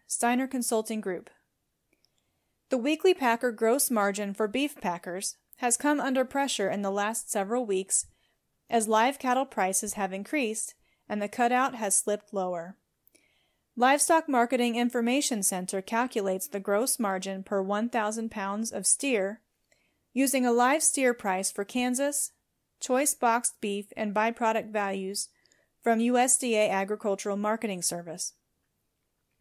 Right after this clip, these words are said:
According to this calculation, last week's gross margin dipped below five hundred dollars per one thousand pounds.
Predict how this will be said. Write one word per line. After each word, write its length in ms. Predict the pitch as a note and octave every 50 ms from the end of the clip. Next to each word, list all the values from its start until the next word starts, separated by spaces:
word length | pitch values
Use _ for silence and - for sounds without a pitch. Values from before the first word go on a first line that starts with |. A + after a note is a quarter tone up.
| _ _ -
According 380 | B3 A#3 - D4+ D#4 E4 F4 E4
to 100 | E4 D#4+
this 180 | C4 C#4 C4+ -
calculation, 800 | - A#3+ G#3+ G#3+ - B3+ G#3+ F#3 F3+ F#3 - - E3+ E3+ F3+ - _ _ _ _ _ _ _ -
last 340 | A#3 B3 C4+ D#4+ D#4+ -
week's 240 | D4 C#4+ C#4+ C4 -
gross 400 | - - B3+ A3 A3+ C#4 C4+ -
margin 400 | B3 G#3+ G3 F#3+ F#3 G3+ F#3+ F#3+
dipped 320 | F#3+ G3+ G3+ G3 - - -
below 260 | G#3+ G#3+ G#3 G3+ G3+
five 340 | G3 - A3 A3 B3 A#3+ C4
hundred 280 | B3+ B3 B3 C4 A3+
dollars 420 | A3+ G3+ F#3+ F#3 F#3 F#3+ F#3+ F#3+ -
per 240 | - - A#3+ B3
one 220 | B3 A#3+ A#3 G#3+ G#3+
thousand 400 | G#3+ G#3 F#3+ F#3 F3+ F3+ F3+ F3
pounds. 540 | - G3+ F#3+ D#3+ B2+ - E3 F#3 - -